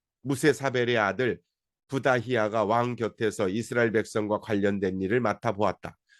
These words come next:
마을과 거기에 딸린 들판은 이러하다. 유다 자손 가운데서 더러는 기럇 아르바와 거기에 딸린 촌락들과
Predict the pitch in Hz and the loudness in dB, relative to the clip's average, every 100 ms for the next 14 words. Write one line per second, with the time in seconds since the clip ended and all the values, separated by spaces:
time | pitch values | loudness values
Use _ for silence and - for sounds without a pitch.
0 | _ _ 113 127 127 123 113 120 113 117 | _ _ 4 6 6 4 4 0 2 0
1 | - 117 113 107 110 101 104 107 104 110 | 2 0 0 -2 -4 -4 0 0 0 0
2 | 107 87 90 78 - _ _ 117 127 127 | 0 0 -4 -8 -10 _ _ 0 4 4
3 | 123 120 131 120 113 107 104 101 - 113 | 4 2 0 2 4 4 2 0 2 0
4 | 78 - 104 95 127 180 _ _ - 120 | 0 -2 0 2 0 -2 _ _ -2 2
5 | 127 123 113 113 107 95 87 98 82 110 | 2 2 -2 -2 0 0 0 -2 -4 -6
6 | 104 117 107 113 107 107 104 147 127 110 | -2 -2 0 0 0 -2 -4 -4 -2 -2
7 | - 82 78 113 | -4 -6 -2 -4